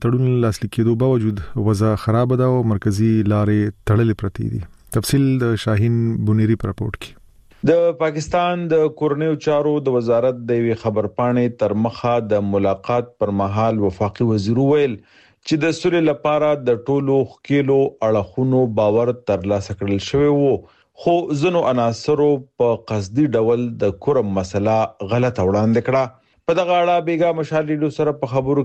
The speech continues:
Speaker 2: کې د سیمه ییزو چارو یو شنونکی شاهد کاظمي وویل چې د جمعیت علما اسلام مشر د کورمې لپاره د مذهبي او سیاسي مشرانو د یوې جرګې خبره کړې ده، او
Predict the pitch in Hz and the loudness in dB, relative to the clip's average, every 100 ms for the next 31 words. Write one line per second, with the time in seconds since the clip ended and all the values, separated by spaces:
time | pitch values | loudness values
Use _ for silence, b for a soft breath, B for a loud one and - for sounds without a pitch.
0 | - 143 131 127 120 - 120 123 123 127 | -2 -2 2 0 0 -2 0 0 0 -2
1 | 110 123 127 127 120 110 98 113 120 120 | 0 0 2 0 2 0 0 -2 0 0
2 | 120 120 110 117 104 120 - 107 98 104 | 0 -2 0 -2 0 -2 -2 -2 0 2
3 | 113 135 143 151 123 B B B B B | 2 2 2 2 0 B B B B B
4 | - 165 156 170 147 165 175 170 160 147 | 0 0 2 0 0 0 0 0 0 0
5 | 143 131 123 - 143 139 135 135 143 135 | 2 0 -2 -2 -2 0 -2 -2 -2 -2
6 | 113 104 - 135 127 113 107 - 117 120 | 0 -2 -2 -2 0 0 0 0 0 2
7 | 120 113 107 104 101 98 92 107 104 123 | 0 0 0 0 0 -2 0 -2 0 2
8 | 123 123 104 104 90 107 98 92 - 127 | 2 0 -2 -2 -2 0 0 -2 -4 0
9 | 123 117 98 - 101 113 123 123 113 107 | 2 2 0 -2 0 2 2 2 0 -4
10 | _ _ _ 117 120 117 113 113 104 104 | _ _ _ -2 0 2 2 0 0 -2
11 | 101 120 123 - - 113 104 107 - 143 | 0 0 0 -2 -4 -4 0 -2 -2 -2
12 | 147 139 107 b b b - 135 | 0 0 -2 b b b -4 -2